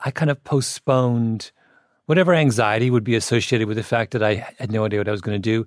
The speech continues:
I had successfully pushed off into the future. And also, oddly, Canada at that moment was in a very, very, very, very serious recession.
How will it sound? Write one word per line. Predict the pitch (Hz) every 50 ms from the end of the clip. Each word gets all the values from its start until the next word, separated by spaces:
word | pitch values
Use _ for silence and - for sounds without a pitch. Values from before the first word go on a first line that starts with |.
| - - - - - -
I | - 113
had | 123 117 98 -
successfully | - - 131 - - - 135 120 110 - - 117 107 107 104 101 98 92 - - _ _ _ _ _ _ _ _ _
pushed | - - 131 117 - -
off | 120 113 104 98 -
into | 110 101 98 98
the | 90 95 95 92 90 87 - _ _ _ _ _ _ _ _ _ _
future. | - - 131 120 117 - - 127 131 - - _ _ _ - - _
And | - 165
also, | 185 196 - - 170 151 139 135 127 127 -
oddly, | - 156 151 160 151 151 147 143 - _ _
Canada | - - 180 196 202 208 175 180 170
at | - -
that | 135 143 160 170
moment | 156 143 139 135 131 135 -
was | 165 127 123
in | 135 131
a | 127 123 117 135 190 233 233 202 175 135 131 123 - - - -
very, | 180 190 185 170 160 147
very, | 131 139 131 127 123
very, | 110 123 117 113 110
very | 104 113 110 110
serious | - - - 123 117 113 110 107 98 - -
recession. | - - - - 120 104 95 - - - - 147 135